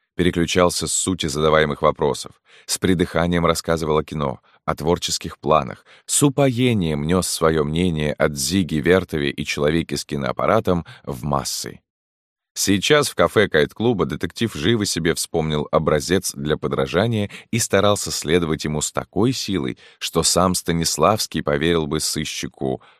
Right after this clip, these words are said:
однозначно. «Так вот», — говорил он, уже не замечая, как легко подбираются из его памяти иностранные слова. «У вас ведь здесь должен быть прокат аппаратуры. Свет, звук, камеру мы и сами можем купить.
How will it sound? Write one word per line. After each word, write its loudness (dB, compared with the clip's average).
однозначно. -2
«Так 2
вот», — 0
говорил 2
он, 4
уже -2
не 0
замечая, 0
как -6
легко -2
подбираются 0
из -6
его -6
памяти -2
иностранные -4
слова. -4
«У 4
вас 6
ведь 4
здесь 4
должен 4
быть 0
прокат 2
аппаратуры. 0
Свет, 4
звук, -2
камеру 6
мы 6
и 4
сами 2
можем 2
купить. -6